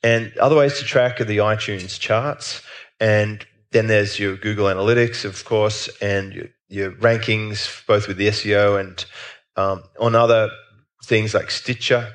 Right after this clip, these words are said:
There's a, another way that people can consume audio, which we have actually subscribed to. This is, I think, the only other one that we do use. And then there's, of course, the actual number of subscribers. So I wonder if our listeners would like to know those stats.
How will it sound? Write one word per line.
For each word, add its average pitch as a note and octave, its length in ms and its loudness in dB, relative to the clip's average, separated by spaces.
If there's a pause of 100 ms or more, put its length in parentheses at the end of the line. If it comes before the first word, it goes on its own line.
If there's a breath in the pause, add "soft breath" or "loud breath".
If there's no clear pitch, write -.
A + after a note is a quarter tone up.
There's G#2 280 0
a, F#2+ 280 0
another G#2+ 440 2 (120)
way G#2 160 4
that F#2 240 -4
people G#2 240 -4
can G2+ 140 -12
consume G#2 720 -8
audio, G#2+ 320 4
which G#2+ 200 -2
we A#2 100 0
have A#2 280 4
actually G#2+ 320 0
subscribed G#2 600 -2
to. A#2 100 -2
This A2 260 -6
is, - 100 -12
I - 60 -8
think, D3 180 -10
the A#2 140 0
only G#2+ 200 2
other G2+ 180 4
one G2 240 -4 (420 loud breath)
that G2 120 4
we G2 100 -2
do G#2 140 0
use. G2+ 540 -2 (560 loud breath)
And D#3 100 2
then F3+ 100 4
there's, D3+ 240 -2
of A#2 120 -6
course, C3+ 260 2
the A2 80 4
actual A2+ 240 0
number G#2+ 220 0
of F#2+ 80 -6
subscribers. - 580 0
So A2+ 320 2
I - 520 -14
wonder G3 180 2
if G#3 120 -2
our A#2+ 360 4 (340)
listeners A#2 580 -2
would G#2 160 -8
like A2 280 2
to A2+ 120 -2
know G2+ 420 2 (1080 soft breath)
those G2+ 260 2
stats. - 420 -4